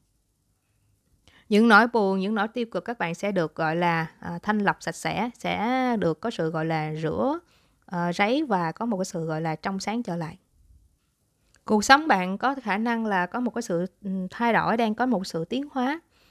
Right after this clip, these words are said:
Và cuộc sống này luôn luôn thay đổi, cho nên các bạn cũng được khuyến khích hãy có một cái sự, gọi, thích ứng với hoàn cảnh để mình có thể, gọi là, bắt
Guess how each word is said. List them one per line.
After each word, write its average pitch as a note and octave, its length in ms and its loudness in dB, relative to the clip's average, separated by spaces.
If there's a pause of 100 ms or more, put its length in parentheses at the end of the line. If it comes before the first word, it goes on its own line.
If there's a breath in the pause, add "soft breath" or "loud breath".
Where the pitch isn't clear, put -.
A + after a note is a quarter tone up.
(120)
Và F#3 80 -4
cuộc F3+ 180 -4
sống B3 200 0
này A#3 120 4
luôn A3 180 4
luôn A3+ 180 4
thay G#3+ 160 0
đổi, F3 200 0
cho A3 140 -4
nên G#3+ 120 -2
các A#3 140 -4
bạn E3+ 160 -4
cũng G#3 180 -4
được E3+ 160 0
khuyến B3+ 160 -6
khích D4 160 -2
hãy F#3 160 -4
có B3 120 -4
một B3 180 -2
cái A3 80 -6
sự, E3 140 -4
gọi, E3+ 120 -4
thích - 200 -8
ứng D4+ 200 -2
với C#4 120 2
hoàn F3+ 240 -2
cảnh E3 220 -6
để G3 100 0
mình F3+ 200 -2
có A3 140 -6
thể, E3 320 -4
gọi D#3+ 180 -6
là, D#3+ 140 -2
bắt G#3+ 160 -2